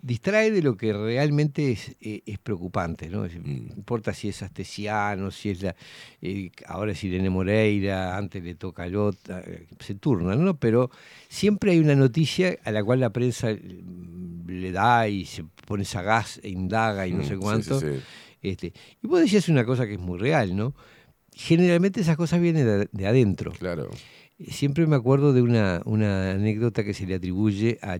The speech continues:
Speaker 1: Churchill, no sé si la conté alguna vez, pero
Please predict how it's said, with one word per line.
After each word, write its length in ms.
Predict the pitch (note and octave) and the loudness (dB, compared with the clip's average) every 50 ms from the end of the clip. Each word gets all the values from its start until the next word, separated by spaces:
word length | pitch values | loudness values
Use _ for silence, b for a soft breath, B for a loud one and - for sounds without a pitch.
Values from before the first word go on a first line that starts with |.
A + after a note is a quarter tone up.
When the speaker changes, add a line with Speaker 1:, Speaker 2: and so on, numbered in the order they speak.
| - _ | -8 _
Speaker 1:
Churchill, 580 | - C#3 B2 F#2 D#2+ - - - G2 G#2+ A#2 A2+ - _ _ _ | 0 0 0 0 -2 -6 -8 -8 -8 -10 -10 -14 -18 _ _ _
no 100 | G#2+ F#2+ | -14 -10
sé 120 | - B2+ | -10 -10
si 140 | G#2+ - G#2 | -8 -6 -6
la 100 | G2 F2+ | -6 -6
conté 300 | E2+ F2+ F2+ E2 - G#2 | -6 -6 -8 -6 -6 -6
alguna 240 | F#2+ F#2+ F#2+ F2+ D#2+ | -4 -4 -4 -4 -4
vez, 160 | E2+ F#2 F#2+ - | -4 -6 -6 -6
pero 260 | - F#2 F2 F2 F#2 | -8 -8 -8 -8 -10